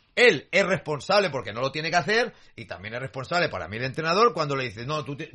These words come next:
todos a defender". No, todos a, a defender, no. A Gerard Moreno yo no le puedo pedir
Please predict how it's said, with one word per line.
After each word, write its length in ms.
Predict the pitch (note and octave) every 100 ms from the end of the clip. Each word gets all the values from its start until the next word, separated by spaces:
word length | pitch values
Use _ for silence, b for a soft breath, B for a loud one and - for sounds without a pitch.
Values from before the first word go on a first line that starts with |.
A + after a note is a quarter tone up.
| -
todos 280 | F#3 G#3
a 80 | F3+
defender". 440 | E3+ D3 C#3 C3 - b
No, 160 | F#3 F3
todos 160 | G#3
a, 60 | G3 F3+ F3
a 40 |
defender, 400 | F3 E3+ F3 G3
no. 180 | E3 C#3 b b
A 120 | C#3 C#3+
Gerard 260 | C3+ F#3
Moreno 380 | B3+ A3 D#3 G3+
yo 180 | E3 D#3+
no 100 | A3
le 120 | G#3+
puedo 260 | D3 D#3 A#2+
pedir 400 | A#2+ C3 G#3+